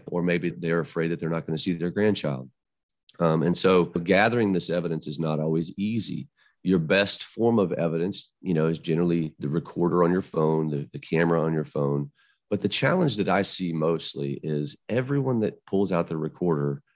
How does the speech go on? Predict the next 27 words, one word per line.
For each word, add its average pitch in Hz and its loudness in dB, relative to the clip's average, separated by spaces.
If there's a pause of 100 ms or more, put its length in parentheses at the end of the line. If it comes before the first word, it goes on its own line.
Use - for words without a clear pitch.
(240)
thinks 143 2
that 101 2
whatever 123 0
they're 101 2
saying 90 2
is 76 -6
just - -8
clairvoyant 87 2
and 69 -8
wonderful, 85 -2
and, 73 -4 (380)
and 73 -2
it's - 0 (280)
absolutely 90 0
beneficial 90 0
to - -10
the 85 -6
child, 85 0
and 76 -4 (280)
they're 80 0
giving 82 0
good 87 0
guidance 87 0
to - -10
the 82 -4
other 82 0
parent. 90 0